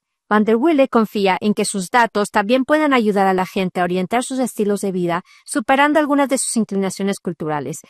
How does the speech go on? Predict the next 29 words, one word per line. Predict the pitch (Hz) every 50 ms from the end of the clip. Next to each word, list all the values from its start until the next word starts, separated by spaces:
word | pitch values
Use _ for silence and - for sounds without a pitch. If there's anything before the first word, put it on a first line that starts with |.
| _ _ _ -
Para | 202 196
algunas | 196 196 214 214 214 202 -
personas, | - 190 180 - 214 220 240 302 339 -
quizás | - 247 - - 220 -
especialmente | 220 214 - - 202 - - 196 196 202 196 185 - 190
en | 180
Occidente, | 175 - - 175 175 185 190 185 - 269 311 - _ _ _ _
puede | - 262 285 330
parecer | 330 - 302 277 262 233 - 233 214 -
que | - 208
cualquier | - 202 190 - - 208 196 -
pérdida | - 208 202 202 190 175
de | 180
autonomía | 170 - - 175 170 170 175 190 202 208 208 208 -
es | - 165 - 214
algo | 202 202 214 214
negativo, | 202 190 175 170 165 - 226 214 165 151 - _ _ _ _ -
pero | 240 240 247 214 -
la | 240 247 240
comunidad, | - 254 240 233 233 233 233 220 220 185 180 -
que | - 226
es | - -
tan | - 220
importante | 226 226 202 - 202 185 - 196 185 - 185
para | - - 170
el | 165 165
bienestar, | 170 170 170 170 - - - 220 226 247 240 - -
requiere | 233 226 - - 247 277 285 277
renunciar | 269 254 247 226 196 - - 208 180 175